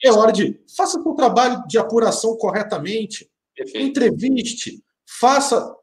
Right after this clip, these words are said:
Speaker 1: o lado, um lado, ouça o outro lado, faça o trabalho.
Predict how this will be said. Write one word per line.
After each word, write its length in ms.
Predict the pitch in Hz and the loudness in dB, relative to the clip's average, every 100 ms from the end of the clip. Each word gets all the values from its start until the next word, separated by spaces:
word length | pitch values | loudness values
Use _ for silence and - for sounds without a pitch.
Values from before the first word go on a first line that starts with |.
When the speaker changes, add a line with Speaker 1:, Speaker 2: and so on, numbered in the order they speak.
| _ 208 | _ -2
Speaker 1:
o 100 | 196 | 2
lado, 380 | 220 208 175 190 | 2 2 -2 -2
um 160 | 214 | -2
lado, 500 | 208 240 240 233 226 _ - | 2 2 0 -4 -10 _ -18
ouça 540 | - 233 262 240 233 | -4 0 0 0 0
o 60 | 226 | 0
outro 300 | 233 233 180 | 0 0 -2
lado, 420 | 185 214 214 - - - | 0 0 -2 -4 -6 -4
faça 240 | 294 285 | -4 -4
o 40 | |
trabalho. 380 | 262 233 233 233 | -2 2 2 0